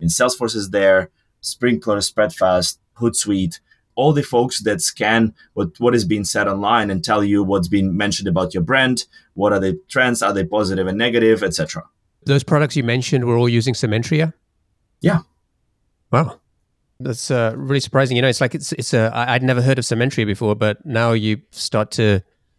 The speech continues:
Speaker 2: peel back the layers and it's like, wow, probably most of us listening to this have probably interacted with Cementria at some point without even knowing about it.
Speaker 1: All right, probably, like, within the, within the past hour.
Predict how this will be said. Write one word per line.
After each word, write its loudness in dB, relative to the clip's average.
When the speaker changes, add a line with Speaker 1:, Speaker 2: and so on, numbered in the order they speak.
Speaker 2:
peel 2
back -2
the -2
layers 2
and -2
it's -10
like, -2
wow, 0
probably 0
most -2
of -2
us -2
listening -2
to -4
this -2
have -6
probably 0
interacted 0
with -2
Cementria -2
at -6
some -4
point -4
without -2
even -2
knowing 2
about 2
it. -4
Speaker 1:
All -2
right, -2
probably, 2
like, 0
within -2
the, -2
within -2
the 0
past -2
hour. -2